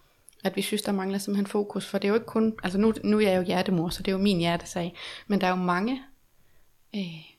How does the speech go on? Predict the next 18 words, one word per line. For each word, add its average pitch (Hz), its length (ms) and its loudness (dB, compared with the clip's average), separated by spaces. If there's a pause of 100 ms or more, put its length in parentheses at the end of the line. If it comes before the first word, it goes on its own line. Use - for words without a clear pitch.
(100)
sygdomme, 202 560 0
der 175 120 -2
kræver 190 380 -2
noget, 185 200 -2
så 202 120 -8
man 190 160 -4
kunne 190 160 -2
jo 190 80 2
også 220 160 -4
holde 226 180 -2
sådan 208 260 -2
en 180 140 -6 (760)
forskningsindsamling, 175 1400 -4
og 170 80 -6
så 185 160 -6
kunne 185 220 -8
man 180 160 -4
jo 175 160 -6